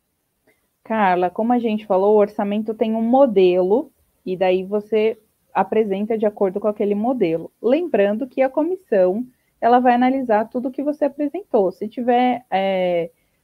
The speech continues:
quan-, né, assim, se tiver de uma maneira que, que, que ofuscando ali alguma,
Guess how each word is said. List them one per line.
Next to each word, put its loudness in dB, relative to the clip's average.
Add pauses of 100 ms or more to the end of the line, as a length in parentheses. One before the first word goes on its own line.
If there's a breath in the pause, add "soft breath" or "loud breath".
quan-, -2 (420)
né, 2
assim, -4 (640)
se -10
tiver 2
de -6
uma -2
maneira 0
que, -12
que, -8 (240)
que 2
ofuscando 0
ali 0
alguma, 0